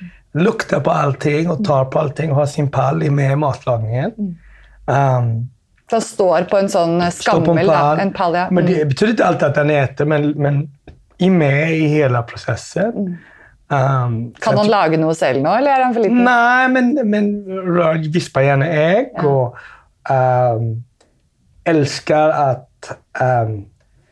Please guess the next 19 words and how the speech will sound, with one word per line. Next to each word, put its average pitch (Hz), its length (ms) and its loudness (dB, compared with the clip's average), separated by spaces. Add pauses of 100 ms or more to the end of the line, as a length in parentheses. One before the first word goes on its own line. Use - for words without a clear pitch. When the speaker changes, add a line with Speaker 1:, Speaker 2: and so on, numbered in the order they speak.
(920)
Speaker 1:
leka 160 360 0
med 131 160 -2
tomater 156 1300 0
och 127 120 0
allt 156 140 -2
som 165 140 -2
är 160 80 2
runt 165 420 0
Speaker 2:
Mm. 185 180 -2
Speaker 1:
och 135 260 -2 (360)
Speaker 2:
Allt 208 140 -2
som 247 120 -2
är 240 60 -2
runt, 247 140 2
ja. 165 40 4 (100)
Speaker 1:
granatäpplen 165 1160 2
är 160 40 4
jättekul 165 960 0
och, 143 280 -2